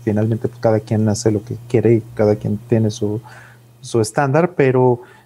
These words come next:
pues, también el, el tema de los, de que los, eh, eh, home theater han ido desapareciendo,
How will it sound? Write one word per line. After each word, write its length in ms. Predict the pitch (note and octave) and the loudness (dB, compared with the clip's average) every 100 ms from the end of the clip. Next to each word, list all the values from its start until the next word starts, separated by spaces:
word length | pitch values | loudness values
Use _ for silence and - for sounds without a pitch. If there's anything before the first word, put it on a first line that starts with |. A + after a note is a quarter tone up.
| _ | _
pues, 120 | D3 C#3 | -4 -2
también 340 | F3 G3+ A3 | 0 2 4
el, 360 | D3+ C3+ B2+ - | 4 4 2 0
el 1040 | C3+ C3 C3 C3 C3+ C3 C3 C3 B2+ B2+ B2+ - | 2 4 4 4 4 4 4 4 2 0 -2 -2
tema 240 | C#3+ D#3+ | 0 2
de 120 | E3 | 4
los, 360 | D3 B2+ - - | 4 0 -2 -6
de 80 | B2 | -2
que 120 | B2 | 0
los, 380 | A#2 A2+ - - | 2 0 -2 -2
eh, 420 | A2+ A2 G#2+ G#2 - - - - | 0 4 4 2 -4 -20 -14 -6
eh, 380 | G#2+ G#2+ G#2 A2 | -4 -2 -4 -2
home 140 | C#3 C3+ | -2 2
theater 280 | C3+ B2+ B2+ | 2 2 2
han 280 | B2 A#2+ A#2+ | 2 0 0
ido 200 | A#2+ C3 | 0 0
desapareciendo, 760 | A#2+ - - G#2 G2+ B2 A#2 | -2 -4 -2 -2 -2 -2 0